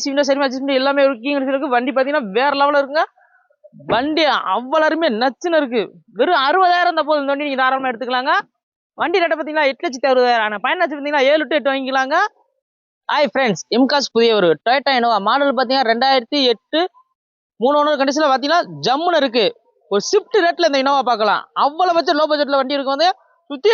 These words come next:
பாருங்களேன், அவ்வளவு நீட்னஸா இருக்கு வண்டி. ஷோரூம் கண்டிஷன் இருக்கு, சின்ன குறை கூட சொல்ல முடியாது, அவ்வளவு நீட்னஸா இருக்குங்க. நம்மகிட்ட எடுக்கிற வண்டிக்கு இன்ஜின், கியர் பாக்ஸ், குரோனுக்கு ஒரு சார் எந்த ஷாப்லயும் இந்த ஆஃபர் கொடுக்க மாட்டாங்க, எம்கா தராங்க. நம்மகிட்ட Innova, Crysta, ஓன் போர்டு, டீ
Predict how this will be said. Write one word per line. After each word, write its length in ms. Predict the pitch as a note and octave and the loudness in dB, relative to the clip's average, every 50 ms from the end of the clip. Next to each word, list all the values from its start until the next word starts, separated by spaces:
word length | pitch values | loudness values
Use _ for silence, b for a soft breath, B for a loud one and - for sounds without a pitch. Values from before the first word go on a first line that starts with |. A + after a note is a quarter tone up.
| F4+ | 2
பாருங்களேன், 340 | D#4+ D#4 C#4+ C#4 C#4 C#4+ C#4 A#3 A3+ | 2 2 2 2 2 2 2 2 0
அவ்வளவு 280 | B3 B3+ D#4 F4 D#4+ D#4 | 0 0 0 0 0 0
நீட்னஸா 320 | E4+ F4+ F4 E4+ D#4+ D#4 | -2 -2 -2 -2 0 0
இருக்கு 160 | D4+ C4+ C4+ | 0 0 -2
வண்டி. 160 | C4 C4+ C4+ B3+ - _ _ _ - | -4 -4 -6 -10 -10 _ _ _ -4
ஷோரூம் 300 | C#4 D4+ E4+ F4 D4 D4 D4 | 0 0 2 2 0 -2 -4
கண்டிஷன் 240 | D4+ F#4 C#4 D#4 C4+ | -4 -6 -6 -6 -6
இருக்கு, 180 | C4 B3 A3 F#3 E3 - - | -4 -4 -4 -4 -6 -8 -12
சின்ன 120 | A#3+ C#4 D#4 C4+ G3+ | -8 -6 -6 -4 -2
குறை 140 | C4 C#4 D4+ | 0 0 0
கூட 100 | D4+ D4+ D4 | 0 0 -2
சொல்ல 140 | C#4+ C#4 C4+ | -4 -6 -8
முடியாது, 240 | C4+ C4+ C4+ C4+ C#4+ C4 A3 | -8 -8 -6 -4 -4 -2 -2
அவ்வளவு 200 | A3+ B3 C#4 C#4 | -2 -2 -4 -4
நீட்னஸா 240 | C#4 C#4 C#4 C4 C4+ | -6 -6 -6 -4 -4
இருக்குங்க. 260 | C4 C4 B3+ C#4 D#4 F4 G4+ _ _ _ _ _ _ _ _ - | -4 -4 -6 -6 -6 -6 -6 _ _ _ _ _ _ _ _ -10
நம்மகிட்ட 220 | A3+ A#3 B3 A#3+ D4 C#4 | -10 -6 -2 -2 0 0
எடுக்கிற 200 | C#4 C#4 C#4 C#4 | 0 -2 -2 -2
வண்டிக்கு 220 | C#4 C#4 C#4 C4 C4+ B3+ | -4 -6 -8 -8 -8 -8
இன்ஜின், 260 | B3 A#3+ C#4+ C#4+ C4+ | -8 -8 -8 -8 -8
கியர் 160 | B3+ C4+ C4+ | -8 -6 -6
பாக்ஸ், 160 | C4+ C4+ - B3 | -6 -6 -6 -6
குரோனுக்கு 320 | C4+ C4+ C4+ C4+ B3 C4 B3+ | -8 -6 -6 -6 -4 -4 -4
ஒரு 80 | B3 B3 | -4 -2
சார் 260 | C4+ C4 B3+ B3 B3+ C4 D4 C4+ A3+ A3+ | -2 -2 -2 -2 -4 -6 -6 -6 -6 -6
எந்த 140 | A#3+ B3+ C4 A#3 - | -6 -4 -4 -2 -2
ஷாப்லயும் 260 | C#4 C4+ A#3+ C#4 C4 | -2 -2 -2 -4 -2
இந்த 100 | B3 A#3+ | -2 -2
ஆஃபர் 180 | B3+ C4 C4 B3 | -2 -2 -6 -6
கொடுக்க 140 | B3 B3+ B3 | -8 -8 -6
மாட்டாங்க, 240 | B3 C4 C4+ C4 B3 | -6 -6 -6 -6 -8
எம்கா 180 | A3+ G#3+ C4+ A#3 A#3 | -8 -8 -8 -6 -6
தராங்க. 220 | A#3+ B3+ D4 E4 - _ _ _ _ - | -6 -6 -6 -6 -8 _ _ _ _ -8
நம்மகிட்ட 240 | A#3 C4 D4 D4 E4 D#4 C#4+ | -6 -4 0 0 0 0 0
Innova, 340 | D4 D#4+ E4+ F4 E4 E4+ F4 F4+ F4+ - | 0 0 2 2 4 4 4 2 2 0
Crysta, 300 | C4 C#4 - - - D#4+ D4 C4+ C#4 | -4 -10 -8 -4 -2 0 0 2 0
ஓன் 140 | D4+ D4+ D4+ | 0 0 0
போர்டு, 140 | D4+ D#4 B3 A#3+ | -2 -2 -2 -4
டீ 60 | C#4+ | -6